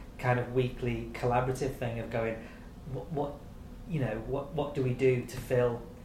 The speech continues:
twenty-three minutes of telly this week?" We've got, you know, you've, you've got your booker who does your, um, uh, interviews with, um, they can slot in the interviews with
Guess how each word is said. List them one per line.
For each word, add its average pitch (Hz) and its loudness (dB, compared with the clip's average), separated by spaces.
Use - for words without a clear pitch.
twenty-three 120 0
minutes 117 -4
of 117 -2
telly 120 -2
this 131 2
week?" 113 -6
We've 127 2
got, - 2
you 156 4
know, 117 6
you've, 117 -6
you've 120 0
got 123 4
your 131 4
booker 123 0
who 117 0
does 117 -2
your, 113 -2
um, 113 0
uh, 117 0
interviews 123 -2
with, 113 -2
um, 113 2
they 123 4
can 127 0
slot 120 2
in 127 -2
the 120 0
interviews 113 -4
with 110 -6